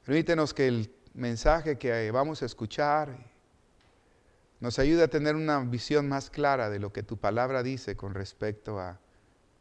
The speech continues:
las naciones. Guía a tu siervo, ruego la unción de tu Espíritu Santo para predicar la palabra de Dios. En Cristo Jesús.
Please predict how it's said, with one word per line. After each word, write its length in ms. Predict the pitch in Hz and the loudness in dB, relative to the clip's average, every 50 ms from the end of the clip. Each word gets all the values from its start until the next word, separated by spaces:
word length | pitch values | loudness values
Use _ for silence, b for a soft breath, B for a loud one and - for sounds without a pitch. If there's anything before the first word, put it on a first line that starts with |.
| _ _ _ _ - | _ _ _ _ -10
las 180 | 92 95 92 | -8 -8 -6
naciones. 920 | 90 92 85 - - - 95 98 85 85 90 92 - - - - - - _ _ _ _ _ _ _ _ _ _ _ _ _ _ _ _ _ _ _ _ _ _ _ _ _ _ _ _ _ _ _ _ _ _ _ _ _ _ _ - | -6 0 2 4 4 4 0 -6 -12 -14 -16 -20 -20 -20 -20 -20 -20 -20 _ _ _ _ _ _ _ _ _ _ _ _ _ _ _ _ _ _ _ _ _ _ _ _ _ _ _ _ _ _ _ _ _ _ _ _ _ _ _ -8
Guía 380 | 107 120 135 143 131 117 104 | -4 -2 0 0 2 0 0
a 60 | 104 | -2
tu 120 | - - 98 | -4 -6 -10
siervo, 480 | - - 113 113 117 113 104 98 90 | -6 -2 0 0 0 0 -2 -4 -8
ruego 320 | 90 - 101 117 117 117 120 | -8 -4 -2 -2 -2 -2 -2
la 100 | 107 98 | -4 -4
unción 720 | 98 92 87 - - - - - 135 139 151 151 139 120 | -6 -8 -10 -12 -12 -12 -8 -4 -2 -2 -2 -2 -2 -4
de 80 | 101 | -8
tu 140 | 95 - 92 | -10 -8 -10
Espíritu 560 | 92 - - - - 117 120 120 113 - 117 | -12 -12 -14 -12 -8 -8 -6 -6 -8 -12 -14
Santo 420 | - - 104 101 90 87 95 - - - _ _ _ _ _ _ _ _ _ _ _ _ _ _ _ _ _ _ _ _ _ _ - | -16 -14 -12 -12 -12 -14 -16 -18 -20 -20 _ _ _ _ _ _ _ _ _ _ _ _ _ _ _ _ _ _ _ _ _ _ -12
para 220 | 95 95 90 87 | -8 -8 -8 -6
predicar 440 | - 87 85 90 90 - 98 98 101 | -8 -8 -8 -10 -8 -6 -4 -4 -4
la 120 | 98 92 | -4 -6
palabra 480 | 95 - 87 87 87 87 90 92 98 98 | -6 -6 -6 -6 -6 -6 -6 -6 -8 -8
de 120 | 101 101 | -10 -10
Dios. 600 | 104 - - 87 85 - _ _ _ _ _ _ _ _ _ _ _ _ _ _ _ _ _ _ _ _ _ _ _ _ _ _ - | -10 -12 -14 -18 -20 -20 _ _ _ _ _ _ _ _ _ _ _ _ _ _ _ _ _ _ _ _ _ _ _ _ _ _ -14
En 180 | 104 92 87 80 | -12 -12 -10 -8
Cristo 400 | - - 107 110 107 - - 104 | -6 -4 -4 -4 -4 -6 -10 -12
Jesús. 760 | 104 - 113 - - - - - - - - - _ _ _ | -10 -10 -10 -10 -12 -16 -18 -20 -20 -20 -20 -20 _ _ _